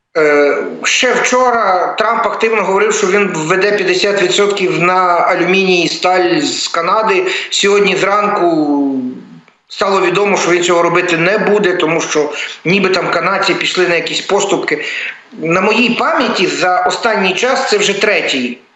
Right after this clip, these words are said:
е, третя спроба ввести санкції, а потім їх тут же зняти. Чи то такий спосіб ведення перемовин, чи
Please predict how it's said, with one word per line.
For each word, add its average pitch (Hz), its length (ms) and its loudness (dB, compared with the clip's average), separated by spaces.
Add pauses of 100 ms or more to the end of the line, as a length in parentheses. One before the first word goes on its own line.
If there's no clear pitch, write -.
е, 139 600 2 (1400)
третя 208 280 0
спроба 185 380 -2
ввести 220 720 -2
санкції, 269 500 0
а - 20 -4
потім 185 200 -2
їх 185 100 0
тут 214 160 -2
же 185 120 0
зняти. 147 440 -2 (640)
Чи - 140 0
то 302 120 0
такий 262 340 0
спосіб 226 420 0
ведення 190 360 0
перемовин, 123 800 0
чи 170 880 2